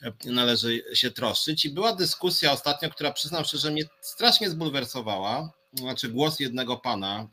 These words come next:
e, który nie jest osobą publiczną, ale jest z partii Razem, więc było to strasznie niesmaczne. Mianowicie niejaka Adriana Rozwadowska, dziennikarka Wyborczej, napisała, że ma ciężko chorego kotka. I tam duże pieniądze są na leczenie bodaj nowotworu tego kota.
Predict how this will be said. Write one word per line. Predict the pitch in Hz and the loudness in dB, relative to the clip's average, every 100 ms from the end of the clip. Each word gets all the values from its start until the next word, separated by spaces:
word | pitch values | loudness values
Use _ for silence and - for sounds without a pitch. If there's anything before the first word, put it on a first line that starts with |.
| - | -12
e, | 113 113 | -10 -10
który | - 151 170 | -10 -10 -6
nie | 247 | 2
jest | 202 135 | 2 2
osobą | 135 127 127 123 | 0 -4 -2 -2
publiczną, | 117 117 120 - 131 | -2 -6 -4 -2 0
ale | 123 120 | 2 2
jest | 120 - | 0 -4
z | |
partii | - 113 104 120 | -2 -2 -2 0
Razem, | 120 104 95 98 98 | 2 2 -2 -8 -10
więc | - 95 | -14 -16
było | 107 107 | -18 -12
to | 113 | -10
strasznie | - 123 - 110 | -6 0 0 0
niesmaczne. | 110 - 92 - 143 - - - - - | -6 -8 -4 -4 -4 -10 -12 -12 -14 -2
Mianowicie | 135 180 214 196 190 | 2 4 2 0 4
niejaka | 175 165 175 170 | 6 6 4 2
Adriana | 143 151 156 | 4 4 4
Rozwadowska, | 143 123 139 131 135 135 | 2 0 0 0 -2 -2
dziennikarka | 120 117 113 123 120 120 - 120 117 | -2 -2 -2 -4 -4 -6 -2 0 0
Wyborczej, | 107 113 123 113 117 | -2 0 0 0 -4
napisała, | 110 110 - 123 120 117 | -4 -4 -6 -4 -2 2
że | 107 113 | 2 0
ma | 110 107 107 - | 0 -2 -4 -4
ciężko | 123 120 123 | -2 -2 -2
chorego | 113 113 113 110 | -8 -8 -6 -6
kotka. | 110 98 - 107 139 202 - - - - _ | -8 -10 -8 -10 -8 -10 -16 -16 -16 -20 _
I | 131 131 | -6 -4
tam | 127 139 131 127 117 | 0 0 0 0 0
duże | 139 139 | 2 2
pieniądze | - 127 127 127 | 0 0 0 -2
są | 120 127 | -4 -2
na | 123 | 0
leczenie | 120 117 127 123 | 0 0 -2 -2
bodaj | 113 113 113 | -2 -2 0
nowotworu | 113 123 - 135 113 98 | 0 -2 0 0 0 -4
tego | 101 98 | -10 -12
kota. | - 101 - 120 | -10 -10 -6 -4